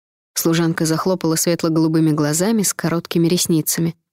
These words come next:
прижала пальцы к рыхлой груди, прикрытой косынкой. Залепетала.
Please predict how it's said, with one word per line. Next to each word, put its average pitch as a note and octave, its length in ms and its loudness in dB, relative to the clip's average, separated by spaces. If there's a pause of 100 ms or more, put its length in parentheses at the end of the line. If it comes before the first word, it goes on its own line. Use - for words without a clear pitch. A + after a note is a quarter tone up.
прижала E3+ 420 0
пальцы F3 400 -4
к - 100 -6
рыхлой E3+ 300 0
груди, D#3+ 400 2
прикрытой D#3 540 -2
косынкой. - 800 -4 (240)
Залепетала. D#3+ 800 -2